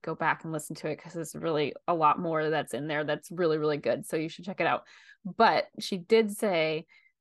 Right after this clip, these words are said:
this novel idea to me, and I was just thinking, "Okay, well, if I could do that, you know, incorporate, um, strength and flexibility together." And again, the reason this is so novel to me is because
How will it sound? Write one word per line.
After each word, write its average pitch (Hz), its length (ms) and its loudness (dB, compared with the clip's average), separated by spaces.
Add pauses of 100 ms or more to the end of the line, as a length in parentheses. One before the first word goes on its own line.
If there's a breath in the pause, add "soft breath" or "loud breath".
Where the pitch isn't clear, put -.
(120)
this 180 540 2
novel 196 480 0
idea 180 340 0
to 175 160 -10
me, 165 220 -8
and 151 180 -6
I 180 220 0
was 170 240 -4
just - 260 -8
thinking, - 380 -2
"Okay, 175 300 0
well, 170 360 2 (160)
if - 240 -4
I 214 140 2
could 220 200 -4
do 196 320 -4 (440)
that, 190 500 2 (220)
you 175 100 -6
know, 165 160 0
incorporate, 202 840 0 (520 soft breath)
um, 165 480 0 (200)
strength 202 400 -4
and 185 100 -6
flexibility 196 540 0
together." 170 280 0
And 190 160 -2
again, 226 380 -2 (460)
the 202 80 -10
reason 254 360 4
this 226 140 -2
is 214 120 -2
so 202 140 -2
novel 170 340 0
to 180 140 -14
me 151 320 -8
is 175 160 -6
because 151 600 -2